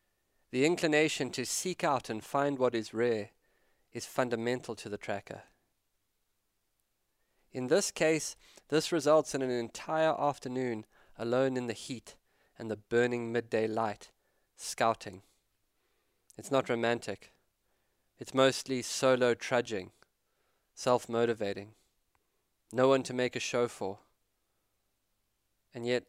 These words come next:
I know it comes out of a place inside of me, that desire to search. I walk through dry winter terrain in search of the track.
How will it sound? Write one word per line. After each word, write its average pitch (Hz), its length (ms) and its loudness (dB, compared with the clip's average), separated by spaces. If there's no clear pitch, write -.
I 120 80 -8
know 131 200 2
it 123 120 0
comes 127 280 -4
out 120 100 4
of 110 80 -4
a 110 60 -6
place 117 360 -4
inside 113 380 -2
of 104 80 -8
me, 101 240 -10
that - 100 -12
desire 104 420 -2
to - 120 -14
search. - 540 -12
I 107 80 0
walk 135 300 4
through 127 160 -6
dry 123 340 8
winter 123 300 2
terrain 110 600 0
in 110 100 -10
search - 380 -6
of 104 60 -10
the 107 80 -6
track. - 500 -8